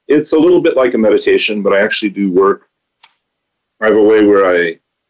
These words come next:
kind of meld everybody together energetically and then just work on the major issues in different chakras, clearing them. And, and once, um,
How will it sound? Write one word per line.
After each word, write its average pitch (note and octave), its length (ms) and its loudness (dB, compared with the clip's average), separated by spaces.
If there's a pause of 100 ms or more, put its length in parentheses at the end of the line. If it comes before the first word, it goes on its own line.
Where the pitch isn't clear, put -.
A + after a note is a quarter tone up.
(200)
kind G2+ 160 -2
of F2 100 -4
meld G2+ 280 0
everybody F#2 440 2
together F2+ 400 0
energetically E2 760 -4 (800)
and F#2 120 -12
then E2+ 140 -12
just E2+ 320 -14
work F2 220 -2
on D#2 160 -8
the D#2 80 -16
major F2 420 -6
issues D#2+ 800 -6
in D2 60 -20
different - 280 -14
chakras, - 720 -10 (1900)
clearing D3+ 460 0
them. C#3 500 0 (1300)
And, G#2 520 -4
and B2 200 2
once, C3+ 320 0
um, G#2+ 420 0